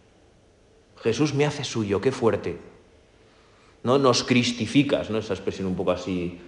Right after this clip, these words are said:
teológica, un poco, ¿no? Que siempre llama la atención. Nos unes íntimamente a ti. Me haces uno solo en ti. Y eso en el cuerpo de la Iglesia, ¿verdad? Aquí no,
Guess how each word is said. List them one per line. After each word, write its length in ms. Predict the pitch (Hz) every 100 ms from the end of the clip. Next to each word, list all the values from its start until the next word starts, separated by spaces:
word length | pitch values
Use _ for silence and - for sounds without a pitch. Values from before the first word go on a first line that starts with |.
| - -
teológica, 500 | 101 101 - 92 92
un 120 | 90
poco, 340 | 87 85 76
¿no? 140 | 85 110
Que 120 | 101
siempre 220 | - 98
llama 140 | 90 92
la 60 |
atención. 760 | 90 90 87 101 120 131 - - _ _ _ _ _ _ _ _ _ 139
Nos 240 | 127 113
unes 280 | 151 185 -
íntimamente 680 | 180 185 131 110 113 110 98
a 80 | 95
ti. 360 | 180 - - - - - _ _ _ _ _ _ _ _ _ - - _ -
Me 200 | 113 123
haces 380 | 160 208 190 -
uno 300 | 151 156 135
solo 300 | - 156 165
en 200 | 107 95
ti. 360 | - 143 - - - - - - _ _ _ _ _ _ _ _ _ _
Y 120 | 127
eso 220 | 156 - 196
en 80 |
el 120 | 135 120
cuerpo 300 | 151 156 196
de 120 | 123
la 80 | 107
Iglesia, 360 | 110 160 127
¿verdad? 240 | 92 127 123
Aquí 240 | 104 123
no, 480 | 127 123 117 113